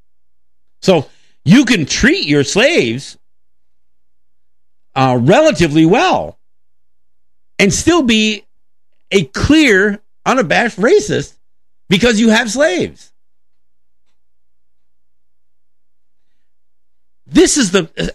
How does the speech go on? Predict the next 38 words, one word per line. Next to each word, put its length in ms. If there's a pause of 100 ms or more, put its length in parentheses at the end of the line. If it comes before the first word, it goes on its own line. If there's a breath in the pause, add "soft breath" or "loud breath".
I 80
mean, 160
it, 260
what's, 260 (120)
what's 180
incredible 420
to 100
me 180
is 240 (460)
we 240
still 240
don't 280
teach 460 (760)
kids 260
in 100
school 540 (760)
what 260
racism 560
means. 460 (1000)
There 180
are, 200
there 300
are 360 (480)
millions 720
of 80
Americans, 720 (720)
white, 420 (320 loud breath)
I 60
mean, 180 (180 soft breath)
see, 140
white 240
people 200
don't 180
know 60
what 120
sla-, 260
what, 220
does, 180